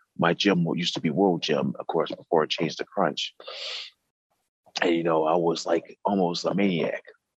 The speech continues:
with it. And, you know, the thing about those bikes, you know, you can, like, almost stand up and, like, do, like, uh,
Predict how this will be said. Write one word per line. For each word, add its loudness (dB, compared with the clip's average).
with -2
it. -8
And, -4
you -8
know, -2
the -18
thing 2
about 2
those 2
bikes, 0
you -6
know, -8
you 0
can, -4
like, -2
almost 2
stand 2
up 4
and, -4
like, 2
do, -4
like, 2
uh, 4